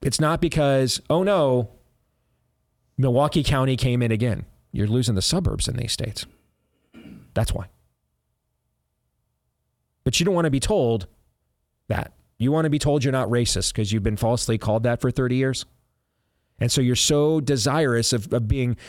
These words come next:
of being absolved of that sin that you never committed,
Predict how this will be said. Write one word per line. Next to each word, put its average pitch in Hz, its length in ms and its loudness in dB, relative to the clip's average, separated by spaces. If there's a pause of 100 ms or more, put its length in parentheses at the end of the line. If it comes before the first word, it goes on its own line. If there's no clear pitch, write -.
(240)
of 120 160 0
being 135 260 2
absolved 151 680 2
of 143 160 0
that 135 320 -2
sin 175 340 2
that 131 120 0
you 143 120 0
never 139 300 2
committed, 117 420 0